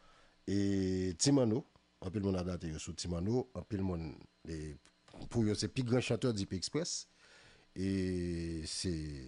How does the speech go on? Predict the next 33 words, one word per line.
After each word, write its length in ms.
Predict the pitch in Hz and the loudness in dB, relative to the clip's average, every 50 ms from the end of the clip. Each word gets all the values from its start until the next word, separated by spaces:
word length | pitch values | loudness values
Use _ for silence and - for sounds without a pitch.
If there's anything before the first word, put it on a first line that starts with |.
| - - 71 | -14 -12 -8
bon, 80 | 78 - | -6 -4
se 160 | - - 101 | -2 0 0
vre, 240 | 98 107 143 175 151 - | 2 4 2 2 2 -2
se 160 | - - 95 - | -6 -8 -8 -4
Timano 240 | - 98 101 90 | -2 0 0 0
ki 140 | 87 - - | -2 -2 -6
fè 80 | 82 - | -8 -4
plis 240 | - 113 110 101 95 | -2 0 0 0 0
bagay 300 | 101 98 87 92 85 85 | 0 0 0 0 0 0
avèk 160 | 80 82 76 76 | -2 -4 -6 -6
D 80 | 87 | -8
P 160 | - - 90 | -8 -6 -6
Express. 460 | - - - 135 139 135 - - - - - - - - - - - - - _ _ - - | -6 -2 0 2 2 2 0 -2 -8 -12 -18 -20 -20 -20 -20 -20 -20 -20 -20 _ _ -6 -2
E, 1160 | 98 101 101 98 98 95 98 98 98 98 95 95 95 95 92 95 95 92 92 90 87 85 76 - - _ _ _ _ | 0 2 2 2 2 4 4 4 4 4 2 2 2 2 0 0 -2 -2 -2 -4 -4 -6 -8 -12 -14 _ _ _ _
e 160 | - - 101 | 2 2 2
pi, 380 | - - 147 156 160 165 - - - | 2 2 2 4 4 4 2 0 0
e, 960 | 101 104 101 104 101 101 98 101 98 95 95 92 90 85 82 73 65 58 - - - _ _ _ _ _ - - - - _ - - | 2 4 4 4 4 4 4 2 2 2 2 2 0 -2 -4 -6 -8 -12 -16 -20 -20 _ _ _ _ _ -20 -20 -20 -20 _ -4 2
Pou 140 | - 151 147 | 6 6 6
lòt 200 | 143 143 - 143 | 6 4 4 4
moun, 460 | 160 196 208 196 180 156 131 101 90 92 - _ _ _ _ _ _ _ _ - | 4 6 6 4 4 2 2 2 0 -4 -10 _ _ _ _ _ _ _ _ -8
e 200 | - 95 95 95 92 87 | -4 -2 -2 -2 0 0
se 440 | - - - 123 123 127 127 123 - - - | 0 0 2 4 4 4 4 0 -2 -2 0
Hervé 280 | 107 113 104 95 113 113 104 | 2 2 2 4 2 2 2
Bleus. 520 | 110 104 - - - - - - - - - _ _ _ _ _ _ _ _ _ _ _ _ _ _ _ _ _ _ _ - - - _ - 82 | 2 0 0 -2 -6 -10 -10 -10 -10 -12 -16 _ _ _ _ _ _ _ _ _ _ _ _ _ _ _ _ _ _ _ -20 -20 -18 _ -6 -2
E 80 | 82 | 0
mwen 180 | 87 95 113 135 | 2 4 6 6
menm, 140 | 160 156 123 | 6 6 6
pèsonèlman, 560 | 156 139 120 - 135 127 127 123 131 131 123 | 4 4 4 4 4 4 4 6 4 4 4
mwen 80 | 107 | 2
panse 220 | 120 120 101 113 113 | 2 0 0 0 0
ke 140 | - 123 107 - | 0 0 0 0
Hervé 260 | - 107 101 104 104 98 | 2 2 2 2 2 2
Bleus, 340 | 101 101 104 120 127 120 | 2 2 2 2 2 2